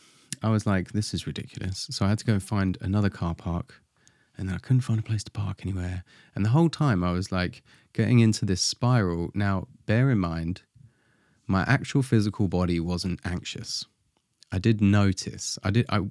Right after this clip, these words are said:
I witnessed myself go through this whole experience. I did notice that my body wasn't actually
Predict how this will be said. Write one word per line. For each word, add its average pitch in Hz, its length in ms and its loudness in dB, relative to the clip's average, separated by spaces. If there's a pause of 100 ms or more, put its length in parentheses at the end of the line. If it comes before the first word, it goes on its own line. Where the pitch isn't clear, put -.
I 95 60 -2
witnessed 120 600 2
myself 87 360 -2
go 85 140 -4
through 85 200 -6
this 80 160 -6
whole 78 340 -4
experience. 80 640 -6 (1160)
I 98 120 -4
did 110 180 0
notice 101 400 0
that 64 120 -6
my 87 100 -2
body 101 340 2
wasn't 92 400 -2
actually 87 560 -4